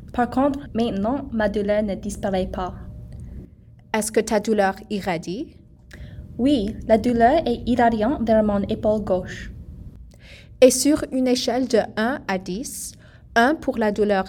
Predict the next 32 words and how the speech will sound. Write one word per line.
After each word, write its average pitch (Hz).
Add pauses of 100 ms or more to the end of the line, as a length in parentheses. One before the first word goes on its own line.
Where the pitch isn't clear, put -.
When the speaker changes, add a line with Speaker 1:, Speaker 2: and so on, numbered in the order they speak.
Speaker 2:
légère 226 (140)
et 202
dix 247
pour -
la 185
pire 302
douleur, 175 (360)
quelle 302
est 349
la 247
sévérité 214
de 240
la 190
douleur 185
à 202
ce -
moment ? 202 (920)
Speaker 1:
Une 214
huit. - (1200)
Speaker 2:
À 277
présent, 220 (100)
je 220
veux 240
vous 294
demander 226
d'autres 311
questions 214
à 208
propos 247
de 240
vos 202
symptômes. 185